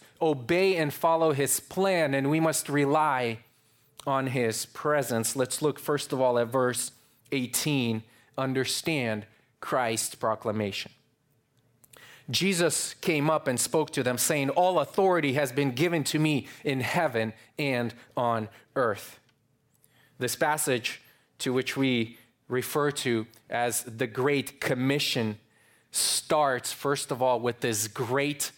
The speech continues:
declaration, this great claim. In fact, we often read verses nineteen and twenty apart from verse eighteen. We just go straight to the action. "Tell me what to do and let's do it."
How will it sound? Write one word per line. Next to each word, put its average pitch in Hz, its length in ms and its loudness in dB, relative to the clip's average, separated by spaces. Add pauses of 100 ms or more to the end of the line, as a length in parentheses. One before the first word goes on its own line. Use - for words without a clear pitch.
(240)
declaration, 120 1040 -2
this 120 240 -2
great 131 460 -2
claim. 110 380 -2 (680)
In 160 140 0
fact, 214 400 -2
we 170 140 2
often 208 380 2
read 190 260 2
verses 156 480 0
nineteen 165 540 0
and 135 160 0
twenty 135 520 -2 (680)
apart 214 540 2
from 175 240 0
verse 160 360 0
eighteen. 143 480 0
We 139 100 0
just 151 200 0
go 165 120 4
straight 180 420 0
to 180 100 -2
the 143 180 2
action. 120 340 -2
"Tell 180 240 0
me 202 100 2
what 196 200 2
to 196 100 -2
do 143 360 2 (320)
and 147 320 -2
let's 135 440 0
do 127 280 0
it." - 240 -8